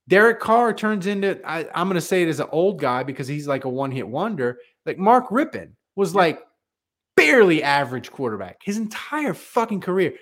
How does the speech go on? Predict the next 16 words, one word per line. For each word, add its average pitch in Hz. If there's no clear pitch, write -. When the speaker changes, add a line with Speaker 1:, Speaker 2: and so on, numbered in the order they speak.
Speaker 1:
In 185
nineteen 262
ninety-one, 214
he 202
was 180
N 208
F 247
L 226
M 196
V 180
P, 147
and 190
he 185
just 175
was 120
lights 170